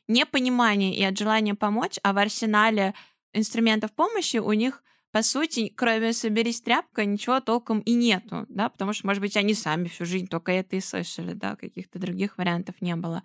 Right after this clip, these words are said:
И недавно как раз мы со студентами разбирали разные практические кейсы. Я им давала задание посмотреть на форумах, что пишут,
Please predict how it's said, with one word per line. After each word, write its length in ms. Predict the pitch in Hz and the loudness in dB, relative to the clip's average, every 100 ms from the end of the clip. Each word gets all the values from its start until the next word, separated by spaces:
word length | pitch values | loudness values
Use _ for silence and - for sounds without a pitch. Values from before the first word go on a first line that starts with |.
| - _ _ _ _ | -14 _ _ _ _
И 60 | 202 | 0
недавно 460 | 208 226 277 247 208 | 2 2 2 -2 -4
как 160 | 202 | -4
раз 240 | 208 226 - | -2 -2 -4
мы 220 | 214 208 - _ _ | -4 -4 -6 _ _
со 80 | 202 | -12
студентами 880 | - 208 220 339 440 311 226 196 185 - - | -4 0 2 0 -2 0 2 2 0 -4 -4
разбирали 800 | 190 196 220 220 214 190 175 175 | -2 0 2 4 4 4 0 -4
разные 420 | 202 202 214 208 190 | -2 0 2 0 -2
практические 640 | 196 208 220 - - 196 | -4 -4 -4 -4 -4 -4
кейсы. 420 | - 269 427 - | -2 -2 -2 0
Я 140 | 220 208 | 2 2
им 80 | 202 | 2
давала 300 | 208 214 196 | 4 4 2
задание 420 | 208 196 330 311 | 0 0 0 -2
посмотреть 600 | 226 - 208 208 214 202 | -2 0 0 0 0 0
на 180 | 175 175 | -2 -2
форумах, 460 | - 302 403 220 196 | 0 0 2 0 -2
что 280 | - 220 202 | -6 -4 -4
пишут, 440 | - 202 - 175 | -2 -2 -2 -8